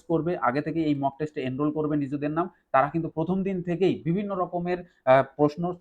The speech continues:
সলভ করার সুযোগ পাবে। কারণ এখানে যারা আগে পারচেজ করে বা ভর্তি হয় তাদেরকে বসিয়ে রাখা হয় না, তাদেরকেও কিন্তু ডেইলি ওয়ার্ক দেওয়া হয়।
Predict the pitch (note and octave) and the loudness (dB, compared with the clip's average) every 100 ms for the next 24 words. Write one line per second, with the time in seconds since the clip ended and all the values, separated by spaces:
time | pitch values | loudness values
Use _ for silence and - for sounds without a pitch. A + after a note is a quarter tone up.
0 | - C3 - D3+ D3+ E3+ A#2+ C3 C3+ B2+ | 4 4 4 2 2 2 -4 -4 0 0
1 | D3+ C3+ B2+ B2 C#3 E3 B3 _ - G#2+ | 2 2 2 -4 -4 -4 -6 _ -12 4
2 | B2 C3+ - B2 D#3 F3+ - _ _ _ | 4 4 2 0 2 0 -2 _ _ _
3 | _ - C3+ C#3+ E3 - D3+ D#3+ D3 C3 | _ 2 2 2 -4 6 8 8 8 6
4 | C3 B2 C#3+ D3+ E3 B2 C3+ D3+ E3 - | 6 0 4 4 6 2 0 -2 -4 -6
5 | - A#2+ C#3+ D3 F3+ D3+ - B2 B2+ E3 | -10 2 4 6 6 6 4 2 2 0
6 | - - A#2 D3 D3+ E3+ D3 C3+ C3+ B3 | -4 -2 0 0 0 -2 0 -2 0 -2
7 | - _ - A#2 C3 C3 C#3+ C3+ E3 - | -6 _ -12 0 2 2 4 4 4 0
8 | A#2+ A#2 A2 A2 | -8 -2 0 0